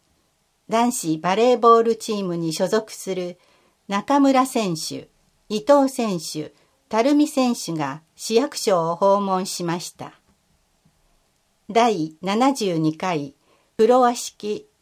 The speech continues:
全日本男女選抜バレーボール大会で準優勝となった同チーム。今後の活躍に期待しています。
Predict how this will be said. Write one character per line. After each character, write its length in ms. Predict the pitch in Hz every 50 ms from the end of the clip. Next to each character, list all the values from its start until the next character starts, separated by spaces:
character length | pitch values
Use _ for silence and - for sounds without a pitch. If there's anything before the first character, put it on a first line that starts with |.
| _ _
全 300 | - 226 240 269 262 262
日 100 | 262 262
本 300 | 247 247 240 202 175 165
男 260 | 180 214 240 233 208
女 160 | 165 175 165
選 300 | 165 - 190 196 208 196
抜 320 | - 202 196 - - 190
バ 160 | 170 185 180 196
レ 180 | 214 247 262
ー 40 | 262
ボ 180 | 220 247 240 233
ー 40 | 226
ル 120 | 226 220 214
大 280 | - 214 208 196 180
会 260 | - 170 156 160 156
で 260 | 151 - - - - _ _ _ _ _ _ _ _ _ -
準 380 | 190 185 240 269 294 294 294
優 140 | 302 294 269
勝 300 | 254 - - 185 165 151
と 140 | 156 156 147
な 140 | 160 170 175
っ 80 | 170 - _
た 260 | - 143 135 131 135 - _ _
同 240 | - 254 262 233 233
チ 220 | - - - 190
ー 180 | 175 160 147 139
ム。 260 | 123 131 - - _ _ _ _ _ _ _ _ _ _ _ _ _ _ _ _ _ _ _ _ _ _
今 280 | - - 226 226 226 220
後 120 | 214 214
の 160 | 208 208 208
活 280 | 208 - 202 202 - 226
躍 340 | 220 208 214 - - 214 202
に 300 | 196 202 202 196 - - _ _ _
期 180 | - 202 185 -
待 220 | 254 247 247 254
し 120 | 254 254 -
て 180 | - 233 220
い 120 | 220 214 202
ま 160 | 202 214 214
す。 360 | - - - - - - _